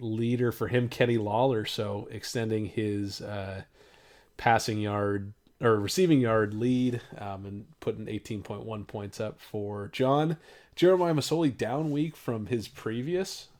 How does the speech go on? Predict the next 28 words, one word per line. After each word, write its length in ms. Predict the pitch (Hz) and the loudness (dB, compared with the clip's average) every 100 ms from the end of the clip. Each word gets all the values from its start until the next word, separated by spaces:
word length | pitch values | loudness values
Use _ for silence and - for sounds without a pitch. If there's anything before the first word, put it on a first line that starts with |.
| - | -6
uh, 400 | 131 135 139 139 - - | -2 0 -2 -4 -10 -2
efforts, 400 | 151 190 190 - | 0 2 2 0
but 220 | 110 101 | -6 -4
still 260 | - 143 123 | 0 2 4
really 240 | 123 117 | 2 4
good, 260 | 123 131 127 | 4 2 2
sixteen 400 | 156 - 147 120 | -2 -2 -2 0
point 240 | 127 - | -2 -4
one, 360 | 117 127 127 123 - - - - - _ _ | -2 -2 0 -2 -6 -20 -20 -20 -20 _ _
uh, 280 | 110 95 95 | -6 -4 -4
sixty-six 560 | - 123 - - 120 - | -4 -4 -4 -4 -6 -4
point 300 | 120 113 - _ - - 156 | -8 -8 -10 _ -20 -8 0
one 240 | 151 143 | 4 4
overall. 640 | 135 110 110 117 117 120 - _ - | 4 2 2 4 4 2 -2 _ -6
Tyler 420 | 131 135 147 139 | 0 2 2 2
was 320 | 123 113 104 | 0 -4 -6
back 360 | - 123 123 143 | -2 2 2 0
a 40 | |
little 160 | 135 156 | -4 -2
bit, 220 | 180 180 - | -2 -4 -6
fifty-two 540 | - 120 117 - 127 | -4 -2 -4 -4 -6
point 340 | - 117 107 - | -4 -8 -8 -8
two. 420 | - 139 139 139 _ - - _ - | -4 -2 0 -2 _ -20 -20 _ -10
Uh, 240 | 107 104 - | -4 -2 2
actually 240 | 151 196 | 4 4
had 80 | 170 | 4
a 40 | |
f-, 160 | - - | 2 -6